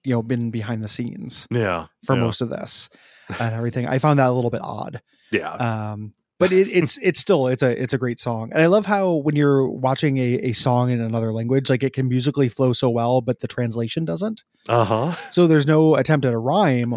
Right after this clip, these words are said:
Speaker 1: or a meter, really.
Speaker 2: Yeah.
Speaker 1: You know, the lines as you're reading them just don't sound right. Uh, and
Speaker 2: Yeah.
Speaker 1: that's, that's just language. That's me discovering
Speaker 2: <laughs>
Speaker 1: language, uh, you know, different languages. But it, it's pretty fascinating.
Speaker 2: Yeah.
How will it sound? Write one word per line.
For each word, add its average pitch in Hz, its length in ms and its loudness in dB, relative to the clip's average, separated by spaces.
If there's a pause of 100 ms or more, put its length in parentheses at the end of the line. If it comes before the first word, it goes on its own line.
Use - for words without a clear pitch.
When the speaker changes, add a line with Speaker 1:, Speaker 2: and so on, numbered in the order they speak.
(120)
Speaker 1:
or 123 380 2
a 120 120 -4
meter, 127 340 2
really. - 460 -8 (180)
Speaker 2:
Yeah. 101 440 4
Speaker 1:
You 131 80 4
know, 127 100 4
the 131 120 2
lines 139 380 4
as 131 160 2
you're 127 120 2
reading 143 240 4
them 123 180 0
just 123 160 -4
don't 120 160 0
sound 123 320 0
right. 151 320 -2 (320)
Uh, 131 40 0
and 110 140 2
Speaker 2:
Yeah. 92 40 4
Speaker 1:
that's, 135 160 2
that's 120 220 -4
just 117 160 -8
language. 110 320 -6
That's 120 180 -6
me 120 80 -2
discovering 113 500 -4
Speaker 2:
<laughs> 110 40 -16
Speaker 1:
language, 117 500 -2
uh, 139 720 2
you 147 60 0
know, 135 100 4
different 123 240 0
languages. 120 400 -2
But 151 140 2
it, 151 180 0
it's 147 140 0
pretty 131 180 0
fascinating. - 680 -10
Speaker 2:
Yeah. 87 340 0